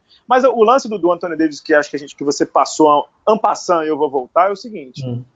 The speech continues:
Speaker 1: Primeiro, ele vazou a declaração de que queria ser trocado. E logo depois, quando eu digo ele, é o, o staff, né, o entourage
Speaker 2: Uhum.
Speaker 1: dele, vazou que ele quer ir pro Lakers.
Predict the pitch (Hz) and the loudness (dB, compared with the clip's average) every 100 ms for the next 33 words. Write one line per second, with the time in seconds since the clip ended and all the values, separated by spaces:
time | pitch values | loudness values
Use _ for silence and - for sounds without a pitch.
0 | _ _ - 185 185 240 214 202 190 170 | _ _ -6 -2 4 4 4 2 0 0
1 | 175 190 185 185 160 185 190 180 202 185 | 0 -4 -2 0 0 -2 -10 -12 -4 -2
2 | 185 190 214 - 131 113 113 _ _ _ | -2 -2 0 2 2 0 -6 _ _ _
3 | 196 180 233 277 220 - - 185 226 - | 0 4 4 2 0 -2 0 0 0 -2
4 | - - _ - 330 247 233 202 247 233 | -12 -20 _ 0 2 2 4 6 6 4
5 | 220 - - 190 - - 180 165 - 147 | 0 -8 -10 -10 -6 0 0 0 -8 -6
6 | 175 156 165 165 156 156 139 123 175 190 | -4 -4 -4 -6 0 2 2 -2 -8 -10
7 | - 180 170 165 175 190 135 - _ _ | -10 -8 -4 0 2 2 -2 -14 _ _
8 | _ 165 175 127 180 202 - _ _ - | _ 2 2 0 -2 -2 -6 _ _ -8
9 | - 190 196 - 175 190 196 139 - - | 2 2 2 0 0 0 -2 -2 -4 -18
10 | - - | -20 -20